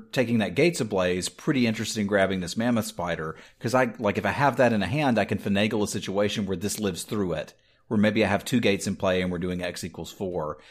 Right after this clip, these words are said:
'Cause, like, a-, again, my experience so far has been, and this will eventually change, formats evolve, but my experience so far has been that I'm gonna end up with six Gates whether I want them or not. So I, I don't really have to go out of my way to play them,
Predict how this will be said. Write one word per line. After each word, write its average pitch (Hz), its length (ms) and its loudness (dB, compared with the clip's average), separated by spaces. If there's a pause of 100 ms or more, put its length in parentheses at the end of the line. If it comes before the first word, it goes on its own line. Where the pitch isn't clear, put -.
(180)
'Cause, 120 140 -2
like, 113 140 2
a-, 120 160 0
again, 127 280 4
my 123 160 4
experience 170 540 2
so 127 120 0
far 147 260 4
has 117 160 2
been, 101 300 0
and 113 340 -2
this 120 180 -2
will 143 140 2
eventually 113 420 2
change, 104 540 0 (280)
formats 95 380 -2
evolve, 101 500 2 (320)
but - 300 0
my 107 140 2
experience 131 500 0
so 110 80 0
far 214 260 0
has 113 120 2
been 98 240 2
that 98 140 2
I'm 123 140 2
gonna 143 160 2
end 117 220 2
up 120 160 6
with 104 140 -2
six - 240 -4
Gates 104 280 0
whether 101 280 2
I - 20 2
want 95 240 -2
them 90 160 -2
or 82 60 0
not. 82 420 0 (320)
So - 160 0
I, 110 40 8 (160)
I 123 60 2
don't 123 140 2
really 123 160 2
have 117 140 0
to 113 60 -6
go 107 140 0
out 104 200 4
of 98 60 0
my 98 120 2
way 95 160 2
to 90 80 0
play 175 300 0
them, 92 340 -2